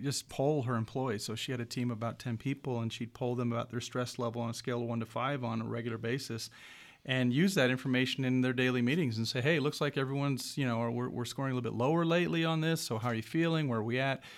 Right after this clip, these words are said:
And to your point, one-on-ones are really effective in terms of understanding where people's heads are and how they're feeling and,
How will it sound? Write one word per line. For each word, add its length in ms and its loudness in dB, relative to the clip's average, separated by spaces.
And 200 2
to 40 8
your 120 6
point, 320 4
one-on-ones 580 2
are 80 0
really 240 2
effective 460 -2
in 60 -2
terms 260 -4
of 60 -2
understanding 400 -2
where 100 -4
people's 320 -10
heads 280 -8
are 120 -4
and 100 -4
how 80 -4
they're 140 -6
feeling 400 -6
and, 160 -6